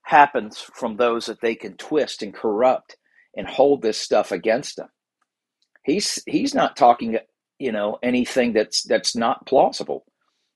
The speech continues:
And, uh, you know, while others will say, "Ah, I want some proof, I wanna know more about this," I don't think that, you know, it's, it's necessary at this point. I think what we'll just watch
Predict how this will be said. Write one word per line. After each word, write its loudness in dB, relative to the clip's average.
And, -4
uh, 2
you 2
know, 4
while 8
others 4
will -4
say, 4
"Ah, 12
I 10
want 6
some -6
proof, -4
I -2
wanna -6
know -6
more -2
about -2
this," -6
I -2
don't -4
think -8
that, -4
you -6
know, -4
it's, -10
it's -12
necessary -4
at -12
this -12
point. -8
I -4
think -10
what 0
we'll -2
just -6
watch 0